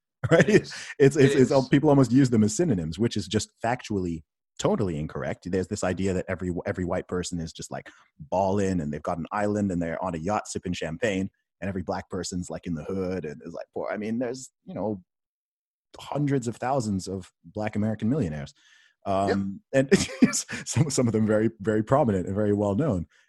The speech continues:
Speaker 2: And
Speaker 1: And
Speaker 2: some of them are the ones telling you
Speaker 1: Yeah.
Speaker 2: that there's a difference. <laughs>
Speaker 1: Yeah, it's, it's nuts. And then, you know, there's millions and millions of, of relatively poor white folk all over America. It's a, it's
Speaker 2: Yep.
Speaker 1: a big country.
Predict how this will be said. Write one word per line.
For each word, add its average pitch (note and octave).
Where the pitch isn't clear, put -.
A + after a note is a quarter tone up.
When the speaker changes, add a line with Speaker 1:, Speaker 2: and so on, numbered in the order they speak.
Speaker 2:
And -
Speaker 1:
And -
Speaker 2:
some A3
of F#3+
them G3
are F#3+
the F#3+
ones F#3
telling D#4+
you C3+
Speaker 1:
Yeah. D#3
Speaker 2:
that F3+
there's F#3
a F#3+
difference. F#3+
<laughs> -
Speaker 1:
Yeah, C#4
it's, -
it's E3+
nuts. D3+
And C#3
then, F3
you C#4+
know, B2+
there's C3+
millions C#3
and A#2+
millions B2
of, G#2+
of G#2+
relatively A2+
poor A#2+
white D#3+
folk F#2+
all A#2+
over B2
America. B2
It's E2+
a, F#2+
it's -
Speaker 2:
Yep. G3
Speaker 1:
a -
big G#2+
country. G2